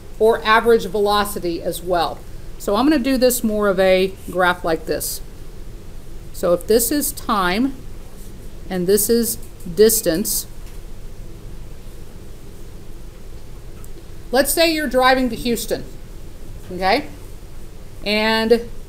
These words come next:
you go a distance of a hundred and twenty miles in two hours. Okay, so at time zero, you're still at home. So that point is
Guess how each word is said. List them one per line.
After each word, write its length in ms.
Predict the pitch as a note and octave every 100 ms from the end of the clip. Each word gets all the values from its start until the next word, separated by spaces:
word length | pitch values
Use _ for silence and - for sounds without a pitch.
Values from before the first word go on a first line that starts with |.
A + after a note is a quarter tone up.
| - - - - - - - - - - - - - - - - - - E3+
you 220 | A3+ C4
go 500 | C4+ C4 B3+ B3+ A3+
a 180 | A#3 A3
distance 640 | B3 D4+ - D4 B3 -
of 600 | - A3 A3 A3 A#3 A3+ - - - - - - - - - - - F#3+
a 60 |
hundred 380 | F#3 C4 C#4+ B3+
and 420 | B3 A3+ A3 G3+
twenty 400 | - - C4+ D#4
miles 640 | C4+ A3 G#3 G#3+ D4+ - - - - - -
in 220 | G#3 G3+
two 300 | G3+ C#4+ B3+
hours. 500 | A3 E3+ - - - - - - - - - - - - - - - - - - - - - -
Okay, 180 | G3+ F3+
so 240 | - G3+
at 100 | F#3
time 320 | - C4 D#4
zero, 500 | B3 C4+ C4+ G#3 F#3+
you're 220 | F#3+ G#3 G3+
still 300 | G#3 A3 G#3+
at 80 |
home. 320 | G#3 G#3 E3+ D#3
So 160 | F#3+
that 260 | F#3+ G#3+ -
point 340 | A#3+ A3 G3+
is 440 | F#3+ G3 F#3+ F#3+